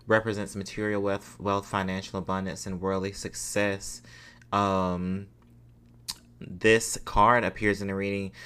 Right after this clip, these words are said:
when you are confident and successful at attracting and managing wealth. So these are great tenets to go by whenever you're doing prosperity work or whenever you're working your, on your own internal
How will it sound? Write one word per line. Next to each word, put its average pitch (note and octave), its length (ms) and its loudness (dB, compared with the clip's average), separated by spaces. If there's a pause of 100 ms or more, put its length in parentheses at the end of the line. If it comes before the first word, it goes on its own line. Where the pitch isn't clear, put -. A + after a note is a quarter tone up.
(160)
when G2 220 0
you G2 120 -2
are F#2+ 100 2
confident G#2+ 680 0
and F#2 120 -4
successful - 680 -4
at F#2 120 0
attracting G2 680 -4
and F#2 240 -4
managing F#2+ 580 -6
wealth. F#2 380 0 (280)
So B2+ 200 4
these D3 200 4
are C#3 60 4
great G#2 380 0
tenets A2 460 -2
to G2 100 -2
go G#2 240 2
by F#2 480 2 (280)
whenever G2 400 2
you're G2 220 0
doing G2+ 540 -4
prosperity F#2+ 580 -2
work F#2+ 260 -2
or G2 60 -6
whenever F#2 300 -4
you're F#2+ 100 -2
working F#2+ 340 -4
your, F#2+ 240 -2
on G2 160 -2
your F#2 220 -4
own F#2+ 240 -2
internal G2 680 -2